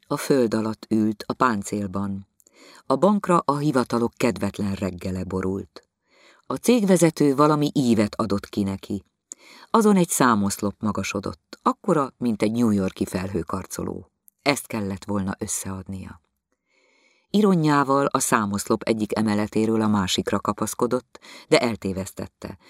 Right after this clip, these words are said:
Folyton lejjebb kellett ereszkednie. Végül megunta, félredobta, és az ablakra bámult. Ekkor jutott eszébe Anna szája. Anna száját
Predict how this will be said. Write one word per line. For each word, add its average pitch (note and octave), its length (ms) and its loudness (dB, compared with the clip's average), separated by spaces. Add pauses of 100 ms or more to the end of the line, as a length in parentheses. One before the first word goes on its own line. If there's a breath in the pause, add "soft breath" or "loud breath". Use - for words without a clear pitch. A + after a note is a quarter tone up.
(160 loud breath)
Folyton G3+ 440 2
lejjebb A2 420 4
kellett G2 440 -8
ereszkednie. F#2 840 -8
Végül C3+ 380 2
megunta, F#2+ 680 -4 (100)
félredobta, B2 720 -2 (460 soft breath)
és - 180 0
az D3+ 120 -4
ablakra G#2 520 -2
bámult. F2 720 -14 (1120)
Ekkor A#2+ 360 -8
jutott G2 420 -8
eszébe G2 680 -6 (400)
Anna G#2+ 340 -8
szája. - 680 -10 (1300)
Anna C#3 260 -12
száját A2+ 640 -8